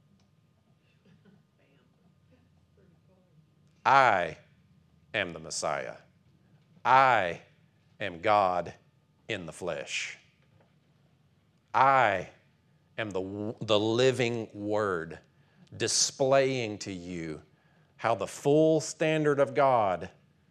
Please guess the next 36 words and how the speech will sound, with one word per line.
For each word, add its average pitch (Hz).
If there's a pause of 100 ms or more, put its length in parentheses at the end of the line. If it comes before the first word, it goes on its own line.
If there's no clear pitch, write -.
would 101
treat 139
you 107 (240)
if 110
you 120
were 107
in 110
his 107
court. - (1120)
And 95
what 98
does 101
he 107
do? 110 (800)
He 80
forgives 101
her. 80 (1120)
And 87
she 123
goes 117
back 110
to -
that 120
city, 101 (680)
and 98
because 123
of 107
the 98
love 117
encounter 139
that 101
she 120
had 117
with 98
Jesus, 101 (400)
the, 95